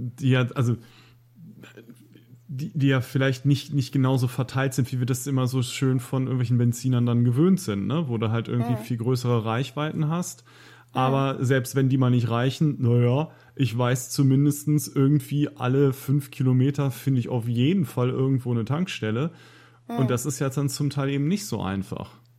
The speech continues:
Speaker 2: Mhm.
Speaker 1: Und das kann ich ja auch übertragen, ne? Also w-, wann ist denn die nächste Pause für mich als chronisch Erkrankter? Wo ist
Speaker 2: Mhm.
Speaker 1: denn die Möglichkeit, etwas zu machen, was mir gut tut? Ich bin ja die
Speaker 2: Mhm.
Speaker 1: ganze Zeit beschäftigt mit Dingen, die Energie verbrauchen.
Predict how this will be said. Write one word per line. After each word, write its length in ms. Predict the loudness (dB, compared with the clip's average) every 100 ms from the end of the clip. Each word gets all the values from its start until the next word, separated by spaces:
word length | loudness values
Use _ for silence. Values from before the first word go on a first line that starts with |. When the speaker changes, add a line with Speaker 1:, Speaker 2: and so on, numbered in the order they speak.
| _ _ _ _
Speaker 2:
Mhm. 280 | -8 -8 -4
Speaker 1:
Und 180 | -2 -2 -2
das 160 | -2
kann 140 | 2 2
ich 80 | 2
ja 60 |
auch 140 | 2 0
übertragen, 600 | 0 -2 -2 -2 0 0
ne? 120 | 0
Also 240 | 0 0
w-, 80 | -2
wann 340 | -6 -4 -2 -2
ist 240 | -2 -2
denn 140 | 0 2
die 100 | 4
nächste 380 | 2 2 -2 -4
Pause 460 | -2 -2 0 -2
für 180 | -2 0
mich 260 | 2 0 -4
als 220 | -8 -8
chronisch 400 | -6 -2 -2 -2
Erkrankter? 640 | -6 -6 -4 -4 -2 -2
Wo 100 | 0
ist 80 | 0
Speaker 2:
Mhm. 40 |
Speaker 1:
denn 80 | 0
die 80 | 2
Möglichkeit, 880 | 2 0 -2 -6 -2 0 0 -2 -6
etwas 380 | -6 -4 -6 -6
zu 160 | -2
machen, 340 | 0 0 -2 -4
was 160 | -2
mir 100 | -2 0
gut 200 | 0 0
tut? 160 | -4
Ich 140 | -6 -2
bin 100 | 0
ja 80 |
die 80 | 2
Speaker 2:
Mhm. 60 | 2
Speaker 1:
ganze 260 | 0 -4
Zeit 300 | -6 -4 -4
beschäftigt 600 | -6 -4 -4 -4 -6 -6 -12 -20 -20 0
mit 240 | 2 4 6
Dingen, 380 | 6 6 2 -4 -16 -2
die 180 | 2 4
Energie 320 | 2 2 -2
verbrauchen. 840 | 0 -2 0 0 0 0 -2